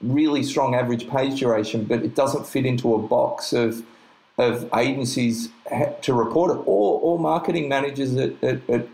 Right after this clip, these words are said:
at car companies either. It's, it's my, it's my data, it's my site, it's my Google Analytics. And unless I open Pandora's box and go, "Well, you can just have access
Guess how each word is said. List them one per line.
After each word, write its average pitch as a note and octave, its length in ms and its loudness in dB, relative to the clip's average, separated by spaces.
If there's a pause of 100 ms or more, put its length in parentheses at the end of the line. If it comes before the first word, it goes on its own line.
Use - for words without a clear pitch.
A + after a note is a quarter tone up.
at A#2+ 140 -2
car E3 240 2
companies A2+ 380 -2
either. D3 400 0
It's, - 260 -4
it's C3+ 160 -2
my, D3+ 460 2
it's - 100 -20
my D3 180 2
data, A2+ 300 0
it's - 160 -8
my C3+ 160 2
site, A2+ 340 0
it's - 120 -12
my C#3 160 2
Google B2 300 0
Analytics. G#2+ 640 -4 (580)
And B2 120 0
unless C#3 360 0
I C#3 160 2
open B2+ 240 -2
Pandora's A#2 540 0
box - 760 -2
and A#2+ 160 0
go, A#2 140 4 (400)
"Well, C#3+ 120 0
you C#3 60 0
can A#2+ 140 -2
just G#2+ 160 -4
have A#2 160 2
access B2 500 0